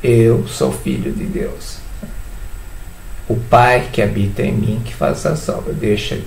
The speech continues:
ter eu. E essa consciência plena é que faz as coisas acontecerem na vida. As pessoas dizem que recebeu a graça divina. A graça divina, na verdade,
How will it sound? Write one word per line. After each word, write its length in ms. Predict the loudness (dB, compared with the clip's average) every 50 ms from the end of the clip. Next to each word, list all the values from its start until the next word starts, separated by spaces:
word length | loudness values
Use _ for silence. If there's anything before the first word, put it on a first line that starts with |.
| -8 -6 -2
ter 280 | -2 -2 -2 -2 -4
eu. 160 | -6 -6 -6 -8 -10 -10 -12 -12 -14 -14 -14 -10 -6
E 140 | -2 2 4
essa 680 | 6 6 6 6 4 2 0 0 0 0 0 -2 -6 -8 -4
consciência 840 | 2 4 4 4 4 2 2 0 2 2 2 0 0 0 0 0 0
plena 760 | -2 -2 -2 2 6 6 6 6 6 4 4 2 0 0 -2 -6 -8 -10 -12 -12 -14 -12 -12 -12 -12 -12 -12 -12 -12 -10 -10 -10 -6 -4
é 60 | -2
que 180 | -2 -2 -4 -6
faz 420 | 0 4 6 6 6 6 4 2
as 140 | 0 -2 -2
coisas 600 | -2 0 0 0 0 0 -4 -6 -6 -6 -4 -4
acontecerem 840 | -4 -4 -2 -2 -2 0 0 0 0 0 0 0 0 0 0 0 0
na 100 | 0 0
vida. 440 | 0 -2 -4 -4 -6 -6 -6 -8 -10 -10 -10
As 120 | -8 -4
pessoas 580 | -2 0 0 0 0 -2 -2 0 0 -2 -2 -2
dizem 360 | -2 -2 -2 0 -2 -4 -2
que 100 | -2 0
recebeu 540 | 0 2 2 2 0 0 0 2 2 2 2
a 100 | 2 2
graça 460 | 2 2 2 2 2 0 0 -2 -2
divina. 580 | 0 0 0 0 2 2 2 0 0 0 -4 -6 -8 -8 -8 -8 -10 -10 -12 -14 -14 -12 -8
A 120 | -4 0 2
graça 400 | 4 4 4 4 4 4 2 4
divina, 520 | 4 4 4 4 4 4 4 4 4 4 4
na 80 | 4 4
verdade, 1040 | 4 2 0 0 0 2 2 2 2 0 -2 -2 -2 0 0 0 0 -2 -2 -4